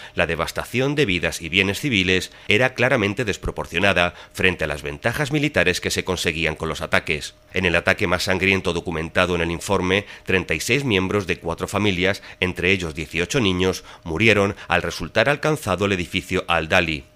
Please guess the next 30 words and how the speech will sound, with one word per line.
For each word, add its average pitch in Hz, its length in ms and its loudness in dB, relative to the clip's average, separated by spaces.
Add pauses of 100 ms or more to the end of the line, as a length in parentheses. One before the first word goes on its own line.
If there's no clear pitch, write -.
Israel 90 560 2 (180)
no 104 100 2
ha 110 40 4
declarado 101 500 4
el 95 80 0
porqué 107 380 0
del 135 120 0
ataque 95 340 0
contra 82 320 -2
este 85 180 -4
edificio, 87 580 -2 (160)
pero 87 160 4
Amnistía 80 380 -2
Internacional 92 720 0 (180)
ha 107 120 4
identificado 131 720 0
posibles 123 440 -2
objetivos 95 500 0
militares 82 540 0
en 85 140 -2
él. 82 200 0 (240)
Estos 90 320 -4
ataques 104 480 2 (120)
son 127 240 2
enormemente 101 540 2
desproporcionados. 87 920 -2 (220)
Además, 87 540 2 (160)
las 90 180 -2
autoridades 85 520 -2
israelíes 95 680 2